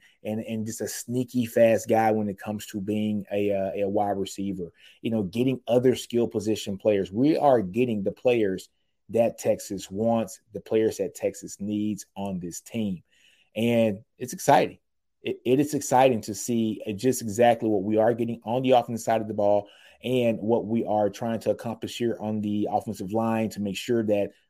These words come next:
our offensive talent has the ability to do their thing and,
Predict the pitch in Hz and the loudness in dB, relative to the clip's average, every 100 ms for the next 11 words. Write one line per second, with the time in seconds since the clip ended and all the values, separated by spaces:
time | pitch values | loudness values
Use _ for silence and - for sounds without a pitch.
0 | - 101 - 101 101 104 95 95 - 104 | -2 -2 2 0 0 -6 -8 -10 -10 -6
1 | 104 104 98 _ _ - 107 107 - 113 | -4 -4 -6 _ _ -4 -2 0 0 0
2 | 92 107 104 104 101 98 87 113 117 113 | 2 0 2 0 -2 -6 -2 0 4 4
3 | - 107 104 104 101 _ _ _ _ - | 2 -4 -2 -4 -6 _ _ _ _ -4
4 | 117 113 110 104 | 0 2 2 0